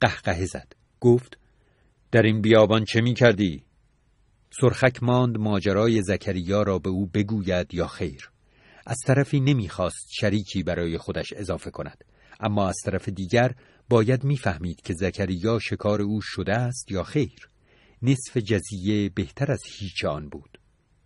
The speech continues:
گفت: «به انطاکیه رفته بودم. حاکم آنجا هدایای زیادی می‌دهد اگر طبیبی را برایش بیابم.»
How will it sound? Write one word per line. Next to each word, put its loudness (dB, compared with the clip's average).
گفت: 2
«به 6
انطاکیه 4
رفته 4
بودم. -4
حاکم 2
آنجا 2
هدایای 2
زیادی 2
می‌دهد -4
اگر -2
طبیبی -4
را 0
برایش -2
بیابم.» -4